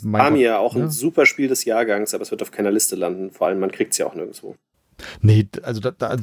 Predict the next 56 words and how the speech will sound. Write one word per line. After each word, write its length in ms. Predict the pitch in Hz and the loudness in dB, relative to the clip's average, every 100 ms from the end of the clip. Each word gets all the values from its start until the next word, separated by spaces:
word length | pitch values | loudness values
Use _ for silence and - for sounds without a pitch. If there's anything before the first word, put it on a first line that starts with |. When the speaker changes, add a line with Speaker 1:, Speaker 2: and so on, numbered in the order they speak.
| 107 | -2
Speaker 1:
aber 160 | 131 123 | 2 6
da 160 | 139 | 6
fand 180 | 175 190 | 4 2
ich 80 | 165 | 2
den 120 | 156 | 2
Jahrgang 280 | 151 143 139 | 2 4 2
jetzt 160 | 135 - | 0 2
gar 140 | 131 | 0
nicht 120 | 127 | 2
so 120 | 135 | 0
schlimm, 260 | 120 151 147 | 0 4 4
aber 140 | 110 | 4
ich 80 | 110 | 2
find's 260 | - 165 - | 2 0 2
halt 220 | 135 127 | 0 2
wirklich 240 | 143 135 | -4 -4
schwer, 360 | - 135 143 131 - | -2 4 6 6 2
dieses 220 | 139 123 123 | -4 -2 0
Spiel 180 | 147 | 2
des 160 | 120 107 | 2 2
Jahres 300 | 101 90 90 | 0 -2 -4
dieses 200 | 107 - | -6 -2
Jahr 200 | 95 87 - - - - | -2 -2 -10 -20 -20 -4
abzugrenzen. 880 | - - - 110 95 92 92 90 85 - 101 | -2 -2 -2 -2 2 2 2 -2 -4 -6 -2
Speaker 2:
Ja, 120 | 92 | 0
versteh 360 | 92 - - - | 0 0 -2 -2
ich. 160 | - - _ - | -6 -14 _ 0
Speaker 1:
Aber 220 | 123 135 | 4 4
okay, 240 | 139 131 95 | 6 4 4
wir 100 | 120 | 4
haben 100 | 147 | 4
jetzt 120 | 151 | 2
unsere 180 | 165 147 | 0 0
Titel 220 | 185 160 | 0 0
genannt. 340 | 151 151 208 | 2 4 4
Ich 140 | 190 151 | 0 0
würde 140 | 160 | 0
jetzt 80 | 151 | 0
einfach 260 | - 147 143 | 0 0 0
zum 320 | - 151 139 | 2 0 2
Zusammenschluss, 500 | - 147 160 156 147 | 2 2 4 2 4
weil 140 | 139 | 6
es 140 | 131 - | 6 2
jetzt 140 | 123 | -12
so 120 | 143 | -6
ein 100 | 131 | -4
bisschen, 480 | 123 143 131 131 131 135 | -4 0 2 0 -2 2
ja, 260 | 127 127 | 2 2
hin 180 | - 131 | 2 2
und 120 | 120 | 4
her 200 | 120 139 | 6 4
und 140 | 131 131 | 4 0
durcheinander 420 | 120 123 151 143 | 0 0 2 2
ging, 220 | 139 139 | 2 0
einmal 320 | - 135 135 | 0 2 4
nochmal, 380 | 127 123 127 123 | 2 2 2 2